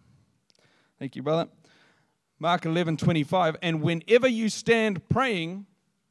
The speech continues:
if you have anything against anyone, forgive him, that your Father in heaven may also forgive you your trespasses." What's the Lord saying? Don't come to me unless you've sorted out your raru-raru.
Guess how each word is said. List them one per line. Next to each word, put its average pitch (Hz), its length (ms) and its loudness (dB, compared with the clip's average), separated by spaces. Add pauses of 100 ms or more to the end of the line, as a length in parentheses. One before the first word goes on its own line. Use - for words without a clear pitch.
(240)
if 185 180 -4
you 185 140 -2
have 180 320 0 (160)
anything 180 720 0
against 185 560 -4
anyone, 151 600 -2 (380)
forgive 160 520 4
him, 139 320 -2 (680)
that 151 220 -6
your 147 100 2
Father 170 460 2
in 151 80 -2
heaven 151 340 -2
may 139 160 -4
also 156 340 -2
forgive 139 380 -8
you 143 160 -4
your 135 220 -2
trespasses." 123 760 -10 (340)
What's 165 180 -2
the 185 100 0
Lord 180 240 2
saying? 226 380 2 (500)
Don't 220 240 2
come 254 220 2
to 202 80 0
me 202 480 2 (1200)
unless 180 440 0
you've 160 200 0
sorted 220 420 4
out 180 220 0
your 170 160 4
raru-raru. 151 600 2